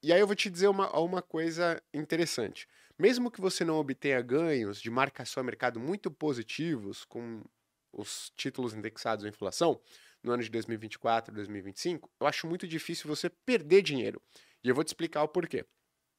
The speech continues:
Eu fiz uma análise muito bacana, que é o seguinte. Se eu comprasse o Tesouro I P C A dois mil e quarenta e cinco, o Tesouro I P C A dois mil e trinta e cinco, o Tesouro I P C A dois mil e vinte e oito, no nível de taxa que ele tá sendo negociado hoje, em qualquer momento da história.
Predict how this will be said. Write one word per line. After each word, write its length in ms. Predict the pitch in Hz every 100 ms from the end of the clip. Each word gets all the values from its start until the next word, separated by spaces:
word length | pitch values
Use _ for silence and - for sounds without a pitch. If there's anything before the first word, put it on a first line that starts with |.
| _ - - - _
Eu 80 | 139
fiz 200 | 220 202
uma 160 | 160
análise 400 | 117 151 139 92
muito 180 | 117 190
bacana, 420 | 160 143 110 90
que 120 | 98 165
é 20 |
o 40 |
seguinte. 460 | - 151 101 - - _ - - _
Se 360 | - - 285 302 _ _ _ _ _ _ _ _ -
eu 140 | 214
comprasse 640 | 220 185 135 135 - -
o 20 |
Tesouro 440 | 151 - 143 190 226
I 20 |
P 160 | 196 190
C 200 | - 127
A 140 | 123
dois 180 | 123 120
mil 100 | 156
e 40 |
quarenta 320 | 160 139 131
e 40 | 107
cinco, 440 | - 135 147 135
o 40 | 135
Tesouro 260 | 113 123
I 40 | 123
P 100 | 127
C 100 | 120
A 40 |
dois 160 | 110 107
mil 100 | 151
e 40 |
trinta 220 | 147 113
e 60 | 104
cinco, 260 | - 139 127
o 40 |
Tesouro 260 | 113 123 131 - - - -
I 80 | 113
P 140 | 123
C 120 | -
A 60 | 110
dois 160 | 110
mil 120 | 127 151
e 40 |
vinte 200 | 123 113
e 80 | 117
oito, 380 | 135 139 143 139 _ _
no 80 | 156
nível 280 | 175 233 233
de 140 | 202
taxa 340 | - 135 123 -
que 80 | 135
ele 60 |
tá 140 | - 131
sendo 160 | 156
negociado 560 | 151 131 131 131 113 110
hoje, 260 | 147 160
em 80 | 180
qualquer 380 | - 185 180 220
momento 340 | 233 185 185
da 100 | 170
história. 400 | 175 - 113 -